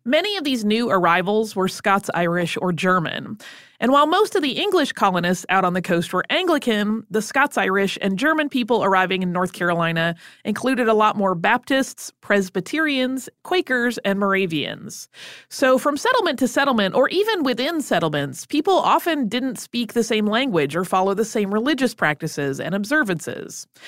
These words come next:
And as a general trend, the Piedmont was much poorer than the coast, with most people scratching out a living as subsistence farmers rather than running large plantations.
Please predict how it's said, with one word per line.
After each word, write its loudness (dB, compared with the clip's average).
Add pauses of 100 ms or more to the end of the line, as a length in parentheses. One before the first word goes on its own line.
(240)
And 2
as 2
a 2
general 2
trend, 0
the 2
Piedmont 0
was -2
much 0
poorer 2
than 0
the 0
coast, -2 (280)
with -2
most 2
people 2
scratching 0
out 4
a 2
living 2
as 0
subsistence -4
farmers -2 (340)
rather 4
than -2
running 2
large 0
plantations. -6